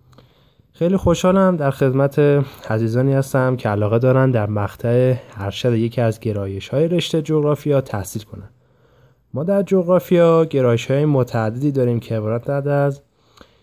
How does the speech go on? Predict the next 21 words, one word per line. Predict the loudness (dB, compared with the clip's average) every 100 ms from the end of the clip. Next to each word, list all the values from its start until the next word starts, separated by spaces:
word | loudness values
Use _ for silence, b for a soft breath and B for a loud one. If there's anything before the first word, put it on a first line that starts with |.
| b -4
یک، | 0 0 -2
ژئومورفولوژی، | 0 0 2 0 -4 -4 -4 -4 -4 -2 -2 -4 -6 -14
سنجش | -10 -6 -4 -4 -4
از | -4
دور | -2 -2
و | -2
جی | -2 -6
آی | -4 -6 -2 0 -2
اس، | -6 -16 _
جغرافیا | -4 0 -2 -2 -2 0
و |
برنامه‌ریزی | 0 -2 -2 -4 -4 -4 -6
شهری، | -6 -8 -10 -10 -6 -4 0 -2
جغرافیا | -2 -4 -4 -4 -2
و | -2
برنامه‌ریزی | -2 -2 -4 -4 -6 -2 0
روستایی، | 0 -4 -2 0 2 0 -4 b b b b
ژئوپلیتیک | -6 -6 -2 -2 -2 -2 -4 -2
و | -2
جغرافیای | 0 0 0 -2 -4 -4
سیاسی، | -6 -10 -8 -10 -8 -4 -4